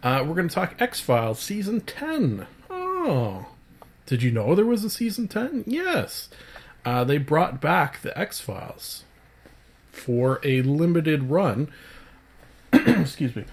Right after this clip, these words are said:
<coughs> Excuse me. A potentially not limited run if they make more. And, uh, without giving anything away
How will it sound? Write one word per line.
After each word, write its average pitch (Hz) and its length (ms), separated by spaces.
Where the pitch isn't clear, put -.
<coughs> - 680
Excuse - 460
me. 180 240
A 131 120
potentially 127 880
not 127 400
limited 110 420
run 110 340
if 151 180
they 147 140
make 147 320
more. 156 400
And, 139 300
uh, 139 540
without 185 320
giving 170 260
anything 147 400
away 117 560